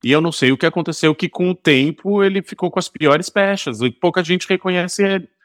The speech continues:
Ele foi uma das poucas pessoas, se não a única, da T V aberta que entrevistou André de Maio e foi mostrar o que era ser uma travesti do centro de São Paulo,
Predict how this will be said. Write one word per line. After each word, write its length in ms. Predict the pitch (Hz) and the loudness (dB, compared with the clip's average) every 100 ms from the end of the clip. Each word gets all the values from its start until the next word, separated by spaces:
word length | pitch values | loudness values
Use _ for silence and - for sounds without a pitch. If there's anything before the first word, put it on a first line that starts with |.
| _ - | _ -8
Ele 140 | 117 | -6
foi 120 | 139 | -2
uma 140 | 131 151 | 0 0
das 160 | 147 | 0
poucas 240 | - 151 - | -4 -4 -2
pessoas, 300 | 190 160 156 | -4 -4 -2
se 60 | |
não 160 | 151 156 | 2 4
a 60 | 190 | 4
única, 380 | 147 185 208 | 4 2 2
da 120 | 202 185 | 0 -2
T 100 | 156 | 0
V 100 | 147 | 2
aberta 320 | 127 123 170 | 4 0 0
que 120 | 208 | -10
entrevistou 340 | 202 185 - | -8 -8 -2
André 220 | 180 185 180 | 0 0 0
de 80 | |
Maio 140 | 180 180 | 2 2
e 20 | |
foi 120 | 196 | 2
mostrar 320 | 185 180 151 | 0 0 2
o 40 | 160 | 0
que 120 | 180 | 2
era 120 | 175 | -4
ser 100 | - | -2
uma 140 | 190 196 | -2 0
travesti 360 | 185 170 - | 0 -2 -4
do 120 | 156 | -6
centro 320 | 160 175 170 165 | -2 -4 -4 -4
de 80 | |
São 120 | - 165 | 0 2
Paulo, 440 | 123 123 147 - | 2 2 0 -2